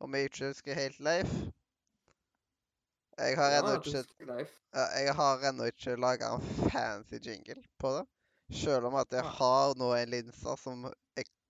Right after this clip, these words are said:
Speaker 1: kan lage en ganske god greie med, på grunn av at den linsen, den bråker nå i så inn i rene helvete.
Speaker 2: Ja.
Speaker 1: Liksom når man tar og zoomer, og det er liksom akkurat som man kan bruke i en, i fokus-jingle.
Speaker 2: Ja.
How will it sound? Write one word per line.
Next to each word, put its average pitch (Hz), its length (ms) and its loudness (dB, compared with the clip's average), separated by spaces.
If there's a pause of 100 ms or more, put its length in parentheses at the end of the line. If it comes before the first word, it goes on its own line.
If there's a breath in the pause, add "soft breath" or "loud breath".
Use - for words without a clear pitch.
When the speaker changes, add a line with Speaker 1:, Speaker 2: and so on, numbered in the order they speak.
Speaker 1:
kan 127 380 -6
lage 127 280 2
en 107 100 -6
ganske 120 240 -8
god 123 280 -4 (400 soft breath)
greie 120 220 2
med, 110 160 -4
på 139 100 -4
grunn 127 160 -2
av 120 80 2
at - 80 -20
den 127 220 -4
linsen, 127 280 -6
den 127 120 -4
bråker 131 500 2
nå 117 100 -2
i 120 100 -2
så 113 220 -2
inn 117 220 -6
i 120 120 -2
rene 113 380 -2
helvete. 120 640 -4 (1120)
Speaker 2:
Ja. - 140 -14
Speaker 1:
Liksom 127 220 -4
når 123 120 -6
man 120 120 -2
tar 120 140 0
og 113 120 -4
zoomer, 113 380 -6 (100)
og 127 140 -6
det 131 80 -2
er 123 60 -4
liksom 110 180 -4
akkurat 117 300 -4
som 113 100 -14
man 110 120 -12
kan 113 160 -8
bruke 107 260 -10
i 95 200 -14
en, 92 260 -16
i 110 80 -10
fokus-jingle. - 600 -16 (2000)
Speaker 2:
Ja. 262 140 -10